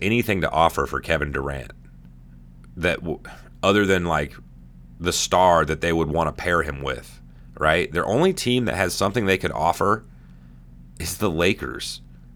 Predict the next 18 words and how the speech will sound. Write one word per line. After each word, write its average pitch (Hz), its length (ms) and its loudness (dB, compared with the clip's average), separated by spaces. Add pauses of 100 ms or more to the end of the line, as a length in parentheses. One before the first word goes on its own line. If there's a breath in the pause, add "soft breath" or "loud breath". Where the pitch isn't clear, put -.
(260)
and 85 220 -2
maybe 98 440 2
Golden 90 460 2
State. 71 400 -8 (560)
Those 98 300 2
two 127 220 2
teams 90 640 -2
are 92 120 2
the 90 120 0
only 131 320 2
two 135 180 0
teams 113 360 0
that 82 60 0
could 85 220 -6
actually 95 500 0
go 82 160 2
get 82 200 -2
him. 76 260 -14